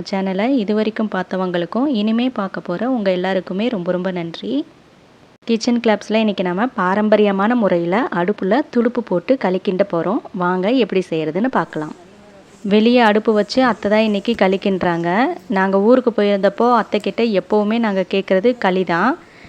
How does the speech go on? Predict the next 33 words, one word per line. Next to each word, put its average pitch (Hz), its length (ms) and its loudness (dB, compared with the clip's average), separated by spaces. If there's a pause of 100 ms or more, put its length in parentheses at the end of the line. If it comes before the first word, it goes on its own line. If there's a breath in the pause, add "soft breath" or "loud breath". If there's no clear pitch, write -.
(200 loud breath)
இந்த 214 240 2
களி 214 260 2
வந்து 254 380 2
எங்க 202 260 -2
ஊர் 226 200 2
பக்கம் 233 340 -2
ரொம்பவே 196 400 -2
ஃபேமஸான 208 680 -2
ஒண்ணுன்னு 196 360 -2
சொல்லலாம். 175 420 -2 (480 loud breath)
அப்போலிருந்து 233 680 2 (120)
இப்போ 220 180 -6
முடிய 202 260 -2 (180)
எல்லார் 214 260 2
வீட்லேயும் 202 480 2 (140)
ஒரு 214 240 8 (100)
நேரமாச்சு 226 560 2
களி 202 260 4
இல்லாம 202 320 2
இருக்காது. 180 480 0 (680 loud breath)
அவ்வளோ 214 240 6
நல்லா 220 300 4 (100)
அங்கெல்லாம் 202 440 0
களி 190 160 2 (100)
செய்வாங்க, 180 400 0 (240)
சூப்பரா 214 360 2
இருக்கும். 196 400 2 (500 loud breath)
இப்போ 208 220 2
வாங்க 202 320 2 (120)
அது 214 100 0
எப்படி 202 280 0
செய்யறதுன்னு 185 440 0
பார்த்துடலாம். 180 500 0